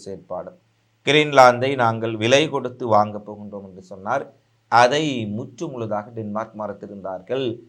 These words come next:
கிரீன்லாந்து விற்பனைக்கு அல்ல, வாங்குவதற்கும் விற்பதற்கும் கிரீன்லாந்து கிடையாது, இது எங்களுடைய பிரதேசம், எங்களுடைய சொந்த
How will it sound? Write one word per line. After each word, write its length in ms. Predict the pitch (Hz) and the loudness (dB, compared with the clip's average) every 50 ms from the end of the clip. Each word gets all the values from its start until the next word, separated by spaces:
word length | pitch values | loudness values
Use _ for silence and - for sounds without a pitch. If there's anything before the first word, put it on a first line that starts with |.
| _ _ _ _ _ - 120 | _ _ _ _ _ -4 0
கிரீன்லாந்து 720 | 117 135 139 143 147 143 135 123 120 117 120 117 117 139 123 113 | 2 2 2 2 2 6 8 8 8 8 6 0 -6 -6 -6 -6
விற்பனைக்கு 640 | 110 107 113 120 117 107 107 104 104 _ - 120 - - 113 | -8 -8 -4 -4 -4 -4 -4 -6 -12 _ -20 -16 -8 -2 -2
அல்ல, 280 | 104 101 98 98 98 110 127 - _ - 117 | -2 -2 -2 -6 -8 -8 -8 -10 _ 0 6
வாங்குவதற்கும் 840 | 107 117 131 160 165 160 160 160 147 135 123 127 107 101 - 143 147 151 147 - | 8 8 8 8 6 0 -6 -6 -6 -6 -6 -8 -12 -14 -18 -18 -18 -18 -14 -10
விற்பதற்கும் 680 | 113 110 101 - - 120 110 110 104 - - - 127 - - _ | -10 -10 -8 -6 -6 -6 -6 -6 -8 -12 -14 -16 -16 -16 -16 _
கிரீன்லாந்து 600 | - 110 113 113 110 110 107 107 110 110 110 110 107 | -8 -4 -2 -2 -2 -4 -6 -8 -8 -8 -10 -16 -18
கிடையாது, 580 | - - 101 98 104 104 101 95 95 98 110 143 143 143 | -16 -16 -12 -10 -10 -8 -6 -8 -8 -8 -10 -12 -14 -12
இது 200 | 120 110 107 101 104 107 | -12 -12 -10 -10 -10 -10
எங்களுடைய 520 | 120 143 151 - 160 156 151 143 131 127 110 - | -10 -10 -6 -4 -4 -4 -4 -6 -6 -8 -8 -8
பிரதேசம், 560 | - 104 98 95 98 95 - - 135 147 160 160 - _ _ _ _ _ _ _ - | -8 -10 -10 -10 -12 -16 -10 -6 -6 -6 -6 -8 -16 _ _ _ _ _ _ _ 2
எங்களுடைய 500 | 143 160 175 180 185 180 175 170 165 151 - - - | 2 2 2 2 0 0 2 2 2 0 0 -2 -6
சொந்த 260 | 143 151 175 185 180 | -6 -4 -2 4 8